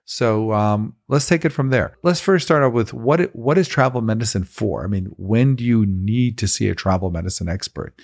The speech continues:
So let's just be clear, based on what the C D C recommends, you probably need to see a travel medicine expert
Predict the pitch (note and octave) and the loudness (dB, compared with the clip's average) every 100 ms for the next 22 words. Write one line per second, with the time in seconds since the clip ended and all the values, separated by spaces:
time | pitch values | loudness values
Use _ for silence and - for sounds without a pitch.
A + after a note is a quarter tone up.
0 | - - - - _ _ _ - - D#3 | -20 -20 -20 -20 _ _ _ -8 0 2
1 | D3 E3 - F#3+ - D3 - - A2+ G#2 | 4 2 2 0 2 -2 -4 0 2 2
2 | G2+ D3 F#3 F3+ E3 C#3 C3 - - - | 0 0 2 0 2 2 0 -2 -4 -8
3 | - - B2+ A2+ A2 - A2+ A2+ G#2+ G2+ | -8 -2 0 2 0 0 0 2 0 -2
4 | _ _ _ _ - A2 G#2+ A2 A2 G#2+ | _ _ _ _ -2 -2 0 0 2 2
5 | G2+ G#2 - _ _ _ C3+ C#3 C3+ D3+ | 0 -2 -8 _ _ _ -2 -2 0 0
6 | F#3+ G3+ D#3 C#3 D3+ - A2 - A#2+ G#2 | 2 2 2 2 0 -2 -6 0 0 0
7 | - G2+ G#2 G2+ G2 G2+ - - G2+ - | -2 -2 0 -4 -4 -4 -6 -6 -6 -8
8 | - D#2+ - | -4 -4 -6